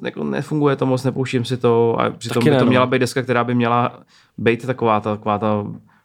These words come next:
Speaker 1: velká tvářivost, takže by to mohlo být a prostě to, to nedo-, někdy se to tak stane.
Speaker 2: Nestalo se
Speaker 1: Nedopadlo
Speaker 2: to.
Speaker 1: to.
Speaker 2: No já jsem teďka viděl nějaký video, kde on rapuje na stage a má korunu na hlavě a má takový plášť a na tom je napsáno King of New York.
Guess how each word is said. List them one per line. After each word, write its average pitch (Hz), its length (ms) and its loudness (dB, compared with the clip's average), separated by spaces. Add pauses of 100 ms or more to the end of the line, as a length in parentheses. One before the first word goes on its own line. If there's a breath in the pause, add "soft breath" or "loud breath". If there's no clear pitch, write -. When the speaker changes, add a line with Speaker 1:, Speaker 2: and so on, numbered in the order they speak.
(100)
Speaker 1:
velká 107 560 0
tvářivost, 104 460 -4
takže 104 160 -8
by 101 40 -8
to 104 100 -4
mohlo 107 200 0
být 104 200 0
a 117 80 -6
prostě 107 280 -12
to, 107 100 -8
to 110 120 -12
nedo-, 113 260 -2 (160)
někdy 143 200 -4
se 151 100 -8
to 160 60 -8
tak 147 120 -8
stane. - 340 -6 (260)
Speaker 2:
Nestalo 107 260 -4
se 110 60 -6
Speaker 1:
Nedopadlo 117 420 -2
Speaker 2:
to. 95 120 -8
Speaker 1:
to. 90 100 -12
Speaker 2:
No 120 60 2
já 104 80 0
jsem 127 180 2
teďka 120 160 2
viděl 117 240 4
nějaký 110 320 2
video, 117 320 2
kde 113 200 0
on 117 140 2
rapuje 107 340 -2
na 113 80 0
stage 104 640 -2 (360 loud breath)
a 110 120 2
má 110 460 2 (600)
korunu 123 380 2
na 127 100 4
hlavě 117 540 0
a - 120 -10
má 110 340 -2
takový 110 320 -4
plášť 107 580 -4
a 113 60 -2
na 110 100 0
tom 110 140 -4
je 107 40 2
napsáno 110 360 0
King 107 300 -2
of 117 140 2
New 117 100 2
York. 92 480 -2